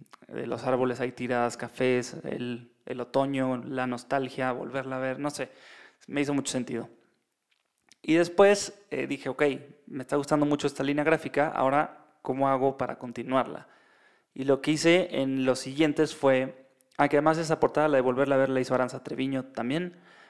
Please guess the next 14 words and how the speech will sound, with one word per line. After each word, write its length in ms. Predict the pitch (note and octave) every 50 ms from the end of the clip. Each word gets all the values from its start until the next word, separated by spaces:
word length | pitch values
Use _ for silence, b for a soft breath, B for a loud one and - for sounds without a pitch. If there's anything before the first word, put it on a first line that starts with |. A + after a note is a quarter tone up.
| B _
pero 140 | C3+ C#3
las 120 | C3+ C3+ C3
demás 220 | C3+ C3+ C#3 C#3 C3+
ya 100 | C#3 C3+
las 160 | C3 B2+ C3
hice 200 | B2+ - C#3 C3
yo. 480 | C3 C3+ C3 C#3 C#3+ - - - - _ _ _ b b b b b b b b b b -
Y 60 | E3+
no 120 | G3 G#3
por 100 | F#3+ A3
otra 200 | G#3+ - G3 G3
cosa, 260 | - G#3+ G3+ G3+ G3
sino 320 | G3 - - D3+ C#3+ C3+ -
porque 420 | C3+ - - C3 B2+ B2+ - _